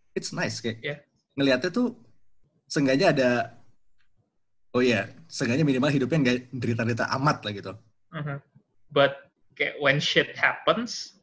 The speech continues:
Speaker 1: Oh, shit happens.
Speaker 2: juga, juga nggak langsung parah sih. Kayak yang pertama microaggression-nya kan waktu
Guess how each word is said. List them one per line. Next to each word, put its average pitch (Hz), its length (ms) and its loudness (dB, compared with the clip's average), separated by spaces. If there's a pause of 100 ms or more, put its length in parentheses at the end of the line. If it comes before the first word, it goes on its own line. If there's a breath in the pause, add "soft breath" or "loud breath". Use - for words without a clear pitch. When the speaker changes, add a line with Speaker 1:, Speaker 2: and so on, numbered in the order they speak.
(120)
Speaker 1:
Oh, 110 140 0
shit 110 240 -2
happens. 110 480 -4
Speaker 2:
juga, 175 400 2 (100)
juga 147 480 4
nggak 139 240 0
langsung 143 600 0
parah 175 320 4
sih. 151 160 -2
Kayak 156 240 0
yang 147 160 2
pertama 151 480 2
microaggression-nya 147 1040 2
kan 202 240 0 (580)
waktu 143 440 2